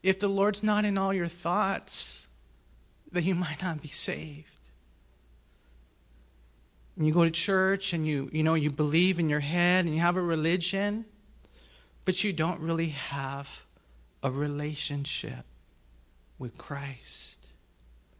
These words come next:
And you have to really just, you have to just surrender your life to him. But when you do become a Christian,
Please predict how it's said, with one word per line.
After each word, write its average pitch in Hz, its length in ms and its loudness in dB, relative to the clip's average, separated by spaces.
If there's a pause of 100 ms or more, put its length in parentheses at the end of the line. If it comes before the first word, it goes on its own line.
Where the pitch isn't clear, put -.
(800)
And 147 140 2
you 147 100 4
have 143 240 2
to 139 80 -2
really 131 280 0
just, - 440 -2
you 131 100 -6
have 135 220 -4
to 120 80 -12
just 120 400 -6
surrender 135 440 -4
your 120 140 -4
life 139 360 -2
to 139 120 -6
him. 120 340 -8 (1400)
But 143 120 4
when 175 320 6
you 156 140 6
do 196 720 2
become 139 460 -2
a 120 60 -2
Christian, 104 720 -8